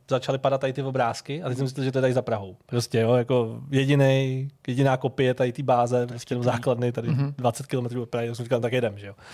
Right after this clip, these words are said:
Speaker 1: Tak jsme se jeli podívat a podle toho prostě jsem to nějak dával dohromady a tam je to opravdu zase o tom, že bráníš tu bázi a tam se úplně mění ta dynamika, protože do té doby si vlastně bylo to vrtulový, jo. Furt si všechno řešil vrtulníkama, všechny sa pod vrtulníkama a všechno je o těch vrtulníkách.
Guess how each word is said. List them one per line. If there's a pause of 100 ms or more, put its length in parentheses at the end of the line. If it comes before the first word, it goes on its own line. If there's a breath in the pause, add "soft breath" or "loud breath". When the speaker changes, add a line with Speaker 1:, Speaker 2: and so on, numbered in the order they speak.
(180 loud breath)
Speaker 1:
Tak
jsme
se
jeli
podívat
a (680 loud breath)
podle
toho
prostě
jsem
to
nějak
dával
dohromady
a
tam (340)
je
to
opravdu
zase
o
tom,
že
bráníš
tu
bázi
a
tam
se
úplně
mění
ta (100)
dynamika,
protože
do
té
doby
si
vlastně
bylo
to
vrtulový,
jo.
Furt
si
všechno
řešil
vrtulníkama,
všechny
sa
pod
vrtulníkama
a
všechno
je
o
těch
vrtulníkách.